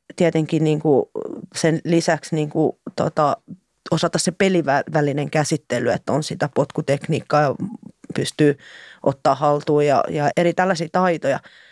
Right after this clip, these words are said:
niin ne yhdistettynä sitten hyvään peliälyyn, niin sitten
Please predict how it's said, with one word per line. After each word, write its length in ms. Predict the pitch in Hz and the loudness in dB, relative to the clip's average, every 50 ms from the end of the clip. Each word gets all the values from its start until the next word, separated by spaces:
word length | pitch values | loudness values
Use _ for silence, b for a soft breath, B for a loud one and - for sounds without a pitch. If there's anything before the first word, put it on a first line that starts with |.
| B B B - | B B B 0
niin 100 | 170 185 | 2 4
ne 140 | 196 208 - - _ - | 4 2 0 -2 _ 2
yhdistettynä 840 | 233 247 254 247 185 170 156 - - - 139 - _ 156 143 135 127 | 4 4 4 4 2 0 -2 -2 -2 -4 -4 -2 _ 0 0 0 0
sitten 420 | - - 143 - - 151 147 135 | -2 -6 -8 -2 -2 -2 0 2
hyvään 340 | 147 165 151 156 151 143 143 | 0 0 2 2 0 0 0
peliälyyn, 600 | - 147 147 143 143 135 113 131 120 131 143 120 | 0 0 0 0 0 2 2 2 2 2 2 0
niin 100 | 143 143 | 0 0
sitten 400 | - 165 151 - _ - 143 - | 0 -2 -2 -2 _ 0 0 0